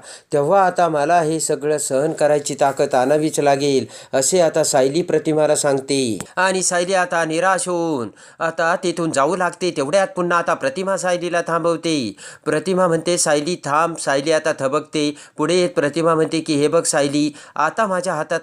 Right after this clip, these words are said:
काहीच नाहीये, पण आता जरी माझ्या हातात काही नसलं आणि जेव्हा मला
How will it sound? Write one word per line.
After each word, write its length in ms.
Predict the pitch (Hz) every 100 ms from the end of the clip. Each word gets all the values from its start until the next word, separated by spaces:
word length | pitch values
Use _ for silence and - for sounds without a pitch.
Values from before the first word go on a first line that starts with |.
| -
काहीच 320 | 135 147 156
नाहीये, 520 | 151 147 147 127 107 - - _ 196
पण 320 | 196 151 101 - - -
आता 320 | 151 156 226
जरी 220 | 202 196
माझ्या 280 | 190 175 170
हातात 240 | 156 165 160
काही 220 | 156 160
नसलं 560 | 143 131 - 180 165 113 - - 147
आणि 220 | 160 160
जेव्हा 400 | 135 131 156 202
मला 380 | 170 165 151